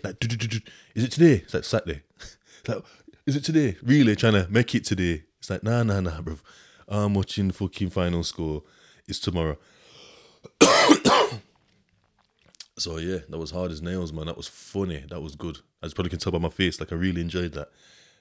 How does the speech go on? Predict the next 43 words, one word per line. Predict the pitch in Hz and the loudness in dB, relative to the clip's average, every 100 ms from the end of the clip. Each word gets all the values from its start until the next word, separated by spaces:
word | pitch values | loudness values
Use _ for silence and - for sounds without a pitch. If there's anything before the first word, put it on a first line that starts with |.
| _ | _
Um, | 78 80 78 78 71 67 _ _ _ _ _ _ _ _ _ _ _ _ - | -12 -10 -10 -12 -14 -18 _ _ _ _ _ _ _ _ _ _ _ _ -4
but | 107 | -2
it's | 98 | 0
mad, | 113 127 | 0 0
you | 98 | 0
know, | 85 | -2
like, | 82 | -2
people | - 117 101 | -2 -4 -2
giving | 107 110 | -4 -4
up | 104 | -4
their | 92 | -6
time, | - 107 | -4 -6
giving | 101 104 | -4 -6
up | 92 | -8
their | 87 | -8
Sundays | - 107 95 85 | -6 -4 -4 -6
and | 85 | -8
that | - _ | -10 _
to | - | -10
come | - 107 95 | -4 -4 -4
to | - | -6
these | 92 87 | -8 -8
things. | - 107 95 76 _ _ - - | -8 -8 -8 -10 _ _ -20 -16
That's | - | -8
what | 113 | -6
made | 104 | -4
me | 92 | -2
realise | 110 104 95 | -2 -2 -2
certain | - 78 | -6 -8
things | 82 92 | -8 -8
as | 80 | -6
well. | 95 | -6
Like, | 92 80 | -6 -8
yo, | 92 104 101 | -6 -6 -6
do | 80 | -8
you | 113 | -10
know | |
what? | 101 90 | -10 -8
Man | 101 131 | -6 -4
don't | 127 92 | -6 -6
need | 104 139 | -6 -8
to | - | -10
come. | - 113 | -8 -8